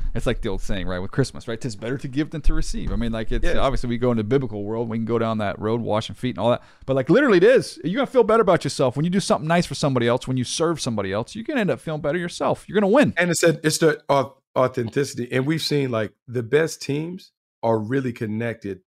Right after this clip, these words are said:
Speaker 2: beyond just, "Hey, what can I do for myself?" Like,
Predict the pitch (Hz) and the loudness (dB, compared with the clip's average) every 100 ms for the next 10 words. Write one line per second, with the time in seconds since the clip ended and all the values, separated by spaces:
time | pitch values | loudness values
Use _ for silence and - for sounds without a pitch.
0 | _ _ 120 120 117 120 117 107 95 98 | _ _ -10 -6 -4 -2 -2 -6 -8 -6
1 | 110 101 - - _ _ _ _ 113 113 | -4 -4 -8 -18 _ _ _ _ -8 -6
2 | 110 - 110 107 107 - 90 85 - 95 | -8 -8 -8 -10 -12 -14 -14 -12 -10 -12
3 | 78 _ 107 104 | -14 _ -8 -8